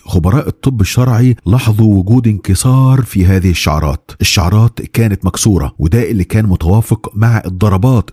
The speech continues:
اللي حصلت على رأس جينجر. كذلك الشعرات كانت مصبوغة بصبغة لونها بني، وعند مقارنتها بشعر جينجر كانت متوافقة في الشكل وفي اللون. ثم بعد ذلك أتى دليل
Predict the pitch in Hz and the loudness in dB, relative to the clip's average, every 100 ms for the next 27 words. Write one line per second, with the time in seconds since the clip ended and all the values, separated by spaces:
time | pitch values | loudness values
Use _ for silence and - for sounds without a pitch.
0 | 95 90 82 113 - 107 - 92 98 80 | -4 -2 -2 -2 0 0 0 0 0 0
1 | 78 - - 107 120 95 76 67 62 - | -2 -6 -8 -2 0 0 -2 -6 -10 -4
2 | 110 104 120 120 - - - 92 110 123 | 0 2 2 2 0 -2 0 2 4 2
3 | - - - 139 135 - 95 113 120 107 | 0 -4 0 2 2 0 -2 2 2 4
4 | 110 98 98 117 107 104 98 98 104 90 | 2 2 0 0 0 2 2 2 2 2
5 | 95 76 71 - 85 101 107 90 87 90 | 0 0 -4 -2 0 2 2 0 0 0
6 | 80 80 110 110 113 82 - 113 98 80 | 0 0 0 2 2 0 0 0 0 0
7 | 117 113 120 113 - - 127 127 95 - | 2 2 2 -2 -4 0 2 0 0 0
8 | 76 - 120 82 - 90 - 139 - 117 | 0 0 -2 -2 -2 -2 0 -2 0 0
9 | 127 - 90 78 65 60 - - 98 104 | 0 0 0 0 -4 -8 -10 -2 2 2
10 | 98 87 87 87 92 107 110 - - 117 | 2 2 0 2 2 4 2 0 -2 0
11 | 98 87 90 104 110 110 | 2 2 2 2 2 0